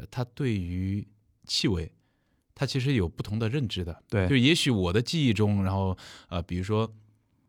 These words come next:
Speaker 1: 嗯，我闻到迷迭香的味道，我会想起的是，
Speaker 2: 对。
Speaker 1: 呃，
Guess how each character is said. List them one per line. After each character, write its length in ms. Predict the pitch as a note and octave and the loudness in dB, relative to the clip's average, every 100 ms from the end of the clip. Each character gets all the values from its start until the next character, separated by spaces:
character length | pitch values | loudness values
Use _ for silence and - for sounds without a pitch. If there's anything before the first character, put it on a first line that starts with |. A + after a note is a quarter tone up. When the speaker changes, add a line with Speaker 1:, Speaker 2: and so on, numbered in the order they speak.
| - | -8
Speaker 1:
嗯， 140 | A2 G#2+ | -4 -4
我 200 | - F#2+ | 0 0
闻 280 | F2+ G2 B2 - | 2 2 0 0
到 400 | D3 A#2+ G2+ F#2 | 2 4 4 0
迷 220 | F2+ G2 | 0 0
迭 80 | B2+ | 2
香 180 | C3 - | 0 0
的 80 | B2+ | 0
味 140 | F#2 | 0
道， 240 | F2 E2 D#2 | -2 -6 -6
我 80 | E2+ | -6
会 140 | B2+ | -4
想 260 | A2+ F#2+ A#2+ | -4 -2 -2
起 160 | - F2 | -4 -4
的 120 | E2+ | -4
是， 460 | - G2 F2+ F2 | -4 -2 -2 -6
Speaker 2:
对。 100 | E2+ - - - - | -10 -16 -20 -20 -12
Speaker 1:
呃， 680 | F2 E2+ E2+ E2+ E2 E2+ | -8 -6 -6 -6 -8 -10